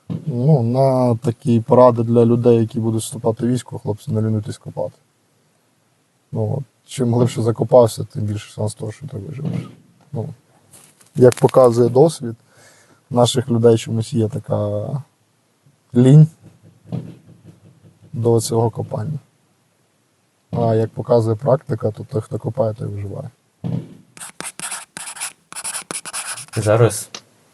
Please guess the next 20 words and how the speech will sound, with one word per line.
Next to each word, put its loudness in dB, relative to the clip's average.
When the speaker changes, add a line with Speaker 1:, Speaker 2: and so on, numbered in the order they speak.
Speaker 2:
і -2
в -8
мережі, 2
і -4
в -4
медіапросторі -2
дуже -6
багато, -6
е, -12
розводиться 0
інформації 0
про, 2
там, -8
про -8
зраду, 2
про -6
те, -6
що -14
там -8
людей, -4